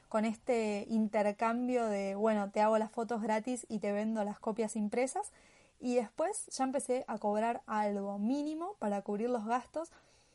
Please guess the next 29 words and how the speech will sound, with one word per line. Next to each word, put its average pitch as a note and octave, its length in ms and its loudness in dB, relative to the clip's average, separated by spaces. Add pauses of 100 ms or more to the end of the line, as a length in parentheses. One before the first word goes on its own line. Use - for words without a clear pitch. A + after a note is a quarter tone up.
(240)
Yo - 100 -8
me A3+ 40 0
acuerdo A3+ 200 0
que A3 60 0
en G3+ 80 -2
su G#3 80 -4
momento G#3+ 440 -2
las G#3+ 180 -6
primeras G#3+ 380 -4
sesiones A3 280 -4
me G#3 80 -4
parece G3+ 220 -6
que - 80 -4
eran G#3 240 0
cuatrocientos G#3+ 600 -4
pesos, A3 280 -4
que G#3 140 -8
al G3 80 -4
día G#3 180 2
de G3+ 80 6
hoy G3+ 180 2
no G3+ 160 -2
sé G#3 160 -2
ni G3+ 120 0
lo F#3+ 180 2
que G3+ 240 -6
serían A3 600 2
cuatrocientos G#3 560 -2
pesos, B3 380 0